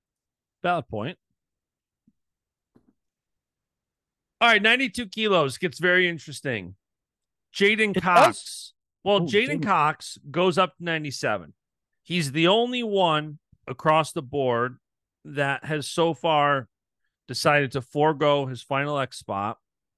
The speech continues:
Speaker 1: and he's going up. The only other person who is not a shoo-in to accept Final X berth is Mensa
Speaker 2: Wait.
Speaker 1: Stock.
Speaker 2: S-, Jaden's at ninety-seven. We didn't do ninety-two.
Speaker 1: Oh, we're doing ninety-two.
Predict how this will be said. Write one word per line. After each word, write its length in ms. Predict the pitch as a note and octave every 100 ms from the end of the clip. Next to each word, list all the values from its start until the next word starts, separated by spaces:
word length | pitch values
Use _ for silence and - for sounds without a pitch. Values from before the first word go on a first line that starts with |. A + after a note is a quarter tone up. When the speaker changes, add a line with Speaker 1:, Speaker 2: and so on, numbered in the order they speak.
| _ _ -
Speaker 1:
and 140 | C#3
he's 160 | C3 A2+
going 320 | C#3+ C3+ B2
up. 160 | F#2 - _ _ _
The 200 | B2+ D#3
only 260 | F#3 A#3+ B3
other 160 | G#3+
person 460 | - F#3 F3 - E3
who 380 | D3 D3+ C#3 A#2+ _ _ _
is 200 | D3 B2
not 340 | C#3+ D#3 E3 -
a 40 | C3
shoo-in 640 | - D#3+ D3+ B2+ A2+ A2 _ _
to 580 | - C3+ A#2+ A#2 A2 G2+ _ _ _ _ _ _
accept 380 | C3 - D#3+ -
Final 300 | D#3+ D3 C#3+
X 180 | C3 -
berth 420 | B2 A#2 A2+ _ _
is 280 | B2 A#2+ G2+
Mensa 320 | A#2 A#2+ -
Speaker 2:
Wait. 140 | A2 E3+
Speaker 1:
Stock. 180 | D#2+ - _ _ _ _ _ _ _ _ _ _ _ _ -
Speaker 2:
S-, 140 | - F3+ D#3+
Jaden's 360 | D3 G#3+ C4+ A3
at 80 | F#3
ninety-seven. 460 | F#3+ D#3+ G#3+ E3+
We 100 | G3
didn't 180 | C#4 A#3
do 100 | B3
ninety-two. 960 | G#3+ G#3 G3+ F#3 E3+ F3 - D#3+ G2 - -
Speaker 1:
Oh, 120 | G3
we're 120 | F#3+
doing 240 | F#3 A3+ D3
ninety-two. 540 | A#2 G#2+ - F#2+